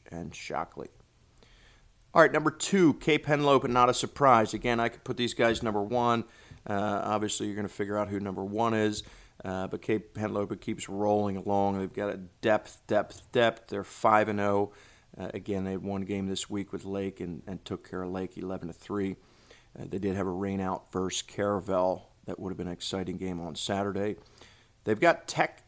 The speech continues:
and Central and Sal's on the horizon, so that should be a great test for Cape in the middle of the season. Again, I expect these guys to make a deep run in the, in the playoffs.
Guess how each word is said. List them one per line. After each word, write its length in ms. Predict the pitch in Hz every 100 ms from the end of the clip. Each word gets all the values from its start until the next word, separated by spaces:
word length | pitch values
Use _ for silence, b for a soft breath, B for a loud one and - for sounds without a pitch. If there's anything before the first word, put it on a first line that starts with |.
| _ -
and 340 | 131 143 135
Central 680 | - - 139 131 - 127 -
and 360 | 113 127 131 127
Sal's 680 | - - 107 117 117 113 - -
on 240 | 107 113 113
the 80 |
horizon, 680 | 95 98 104 104 110 101 104
so 220 | 98 104
that 160 | 101 104
should 200 | - 95
be 120 | 104
a 40 | 95
great 420 | 87 104 101 -
test 320 | 107 98 -
for 120 | 87
Cape 460 | - - 104 107 - -
in 100 | 95
the 80 | 92
middle 440 | 98 101 101 92
of 200 | 101 92
the 100 | 90
season. 560 | - - 113 110 104 101 B B B B -
Again, 360 | 98 107 101
I 100 | 95
expect 380 | 98 - 107 98
these 200 | 104 95
guys 240 | 107 98 92
to 80 |
make 200 | 95 95
a 40 | 87
deep 340 | - 107 -
run 180 | 101 95
in 80 | 85
the, 80 | - _ b b b -
in 140 | 87
the 80 | 85
playoffs. 760 | - 165 156 151 147 - -